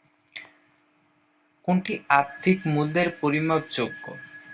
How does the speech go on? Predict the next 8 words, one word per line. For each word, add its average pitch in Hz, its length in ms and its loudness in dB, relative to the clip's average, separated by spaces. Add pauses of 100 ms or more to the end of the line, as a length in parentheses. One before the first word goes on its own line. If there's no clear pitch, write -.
(680)
লেনদেন 127 460 2
হচ্ছে 156 440 0 (120)
আর্থিক - 480 -2
মূল্যের 127 340 0 (100)
পরিমাপযোগ্য। 110 840 0 (2500)
লেনদেন 139 600 2
হতে 143 440 -2
হলে 123 520 -4